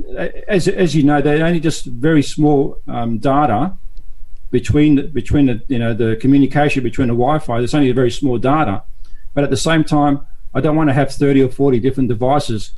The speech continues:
running, you know, lights, turn them on and off, and whatever else. Um, otherwise, I'd run it s-, just a stra-, a sa-, a straight, um, Samsung or straight Wi-Fi. That's why I bought this one.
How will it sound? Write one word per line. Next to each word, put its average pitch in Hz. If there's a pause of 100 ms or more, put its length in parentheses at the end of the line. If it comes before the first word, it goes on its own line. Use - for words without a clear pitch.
(360)
running, 135 (380)
you 151
know, 123
lights, 127
turn 147
them 131
on 135
and 123
off, 123 (380)
and 131
whatever 135
else. - (400)
Um, 120 (360)
otherwise, 147
I'd 131
run 143
it 131
s-, -
just -
a -
stra-, 139
a 123
sa-, - (140)
a 143
straight, 147
um, 120 (280)
Samsung 143
or 127
straight 131
Wi-Fi. 120
That's 143
why 131
I 117
bought 120
this 110
one. 104